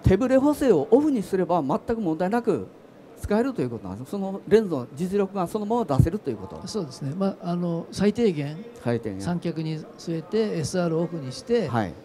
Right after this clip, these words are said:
Speaker 2: 写真を撮ることは、今言われた内容で、百パーセントそのレンズの性能を出すことはできますよね。
Speaker 1: はい。それでこのカメラは、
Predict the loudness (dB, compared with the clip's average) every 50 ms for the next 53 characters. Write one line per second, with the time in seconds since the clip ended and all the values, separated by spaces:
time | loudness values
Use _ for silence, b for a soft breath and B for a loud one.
0 | -16 -6 -2 -2 0 0 0 -2 0 0 0 0 0 0 -2 -2 0 0 2 0
1 | -2 -4 -8 -12 -18 -20 -20 -16 -8 -4 -2 -2 -2 -2 -2 -4 -4 -4 -4 -4
2 | -2 -4 -4 -4 -6 -6 -4 -4 -4 -4 -4 -4 -4 -4 -2 -2 -2 -4 -4 -4
3 | -4 -4 -2 -2 -4 -2 -2 -2 0 0 0 0 2 2 2 0 0 -2 -4 -6
4 | -4 -2 -2 -2 0 2 2 2 2 2 -2 -6 -6 -8 -12 -12 -6 -2 -2 -2
5 | 0 -2 -8 -10 -10 -10 -12 -12 -12 -14 -12 -12 -12 -12 -14 -18 -20 -20 -20 -20
6 | -20 -20 -20 -20 -20 -20 -20 -20 -20 -20 -20 -20 -20 -20 -20 -20 B B B B
7 | B B B B B B B B -2 0 2 4 6 4 4 4 2 0 2 2
8 | 0 0 2 2 2 2 4 4 4 4 2 0